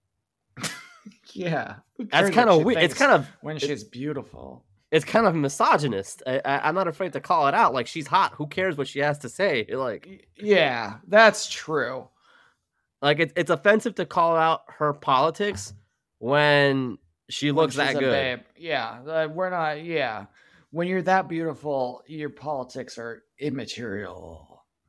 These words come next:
Speaker 2: Uh,
Speaker 1: No,
Speaker 2: yeah.
Speaker 1: no, no one's ever like, "Oh, Bernie Sanders, you know, what classic beauty."
Speaker 2: <laughs> No. Fuck no. <laughs> Yeah.
Speaker 1: <laughs>
Speaker 2: Yeah. Like, I, you know, I,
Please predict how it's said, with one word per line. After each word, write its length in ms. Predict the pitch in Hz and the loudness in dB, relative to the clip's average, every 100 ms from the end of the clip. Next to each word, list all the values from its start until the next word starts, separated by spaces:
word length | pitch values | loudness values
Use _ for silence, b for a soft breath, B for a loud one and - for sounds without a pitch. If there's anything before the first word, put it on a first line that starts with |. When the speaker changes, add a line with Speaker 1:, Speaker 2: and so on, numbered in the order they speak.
| B B 202 | B B -6
Speaker 2:
Uh, 140 | 143 | 2
Speaker 1:
No, 200 | 196 226 | 6 6
Speaker 2:
yeah. 120 | 214 | 6
Speaker 1:
no, 200 | 220 233 226 | 6 8 8
no 180 | 233 247 | 6 6
one's 200 | 240 196 | 6 4
ever 200 | 185 175 | 2 4
like, 280 | 160 151 165 | 4 2 0
"Oh, 300 | 165 156 143 | 0 0 -2
Bernie 320 | 147 151 131 | -4 -8 -8
Sanders, 640 | - 147 143 123 113 107 | -10 -10 -10 -10 -14 -16
you 80 | 113 | -20
know, 80 | 107 | -20
what 260 | 120 131 - | -16 -16 -16
classic 500 | - 127 117 - - - | -10 -8 -8 -12 -20 -20
beauty." 460 | 120 120 135 127 _ _ _ - | -20 -18 -20 -20 _ _ _ -14
Speaker 2:
<laughs> 340 | - 156 165 | -6 -2 2
No. 320 | 170 147 107 _ _ | 4 4 2 _ _
Fuck 480 | _ - 156 151 - | _ -4 -2 -2 -4
no. 340 | 104 98 98 - _ b b - | -8 -6 -6 -10 _ b b -12
<laughs> 380 | 160 247 247 | -10 -10 -6
Yeah. 360 | 165 185 349 330 302 214 | 0 2 2 -2 -6 -8
Speaker 1:
<laughs> 200 | - - | -14 -8
Speaker 2:
Yeah. 380 | 139 202 127 87 - B 143 B | -2 2 2 -2 -14 B -18 B
Like, 360 | 117 120 117 - - | 0 0 -2 -10 -8
I, 160 | 113 143 | -6 -4
you 120 | 135 123 | -4 -4
know, 300 | 117 101 104 B B | -4 -6 -10 B B
I, 60 | B | B